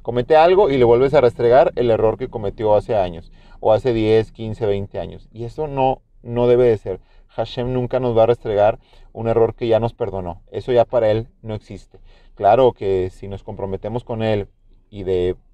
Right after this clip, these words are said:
pura palabra nos restauramos y según fingimos ya no volver a hacer algo y lo hacemos, eso va a tener doble culpa. Somos, somos doblemente responsables, así que es muy importante también siempre ser, este, congruentes, ser tajantes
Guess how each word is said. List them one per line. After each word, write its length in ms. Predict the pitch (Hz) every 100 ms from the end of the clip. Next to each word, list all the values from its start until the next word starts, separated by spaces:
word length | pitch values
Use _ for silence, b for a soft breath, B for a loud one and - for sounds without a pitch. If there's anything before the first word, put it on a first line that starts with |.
| -
pura 240 | - 110 117
palabra 560 | - 107 104 101 90 - _ _
nos 320 | 107 101 92 - _ _ _ _ _
restauramos 1000 | 107 104 - 107 107 113 117 110 98 101
y 120 | 101
según 360 | - 101 110
fingimos 580 | 110 123 - 120 113 107 b b b
ya 180 | 98 107
no 80 | 110
volver 280 | 113 110 107
a 40 |
hacer 180 | 104 113
algo 240 | 101 98 -
y 100 | 101
lo 100 | 92
hacemos, 500 | 95 113 127 170 - _ - _ _ _ _ -
eso 160 | 104
va 80 | 107
a 40 | 101
tener 400 | 104 98 95 - _
doble 320 | 98 98 98
culpa. 320 | - 95 -
Somos, 420 | 92 101 101 107 - _ _
somos 360 | - 123 127 120
doblemente 720 | 120 120 123 113 107 120 117
responsables, 600 | 101 - 98 - 87 85
así 180 | 92 98
que 140 | -
es 40 | 107
muy 140 | 107
importante 460 | 110 107 - 101 101
también 340 | 107 101 98
siempre 400 | - 107 107 117 - _ _
ser, 460 | _ 117 113 110 -
este, 300 | - 104 -
congruentes, 720 | 104 101 101 117 127 131 135
ser 200 | - 104
tajantes 720 | 98 98 117 113 113 113 120